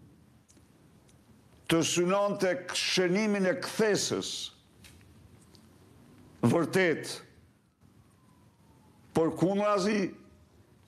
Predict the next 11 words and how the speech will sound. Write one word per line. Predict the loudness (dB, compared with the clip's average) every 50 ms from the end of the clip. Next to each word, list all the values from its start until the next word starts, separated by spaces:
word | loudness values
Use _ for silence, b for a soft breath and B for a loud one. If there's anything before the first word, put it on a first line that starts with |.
| _ _ -2
i | 2 2 4
jep | 4 4 2 2 0 -2 -4 -2 0
një | 0 0 0 -2 0
colpo | 0 2 2 2 0 0 0 0 0
di | 0 0 0
grazia, | 2 2 2 2 2 0 0 -2 -2 -2 -4 -4 -6 -12 -18 -20 _ _ _ _ _ _ _ _ _ _ _ _ _ b b b b b b b b b _ 0
i | 2 2 2
jep | 2 2 0 0
goditjen | 0 0 0 0 0 -2 -2 -2 -2 0 0
e | 0
mëshirës | 0 0 0 -2 0 0 0 0 0 0 -2 -4